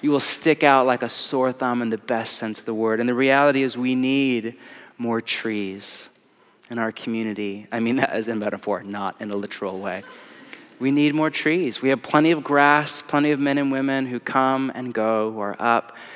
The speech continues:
who are down, who are here, and then who are gone. What we need, what we need are men and women and children and young and old who are rooted in the soil of the scriptures,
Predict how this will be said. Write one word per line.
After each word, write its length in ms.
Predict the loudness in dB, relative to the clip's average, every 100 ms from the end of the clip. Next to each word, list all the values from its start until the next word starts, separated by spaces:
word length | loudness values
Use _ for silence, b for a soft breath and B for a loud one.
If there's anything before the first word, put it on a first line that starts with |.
| B B
who 100 | -2
are 80 | 0
down, 440 | 0 -2 -4 -6
who 120 | -8 -10
are 80 |
here, 420 | -8 -4 -2 -2 -4
and 160 | -8
then 80 | -8
who 140 | -8
are 120 | -10 -10
gone. 480 | -12 -12 -12 -14 -18 B B B B
What 100 | -4
we 360 | 0 2 2
need, 300 | 2 -2 -2
what 160 | -2 -2
we 240 | 0 0
need 240 | 0 0 -2
are 80 |
men 400 | -4 -2 0 0
and 220 | -2 -6 -4
women 320 | -2 -2 -4
and 160 | -8
children 720 | -6 -2 -2 -2 -4 -4 -4 -8 -14
and 160 | -8
young 320 | -2 0 0
and 100 | -2
old 400 | -6 -8 -6 -8 -12 B B B B B
who 140 | -2
are 160 | 2 2
rooted 1000 | -2 -4 -2 0 0 0 -2 -4 -8 -12
in 160 | -12 -10
the 80 | -8
soil 640 | -8 -8 -6 -4 -4 -6
of 160 | -12 -14
the 80 |
scriptures, 800 | -14 -12 -10 -8 -10 -14 -18 -20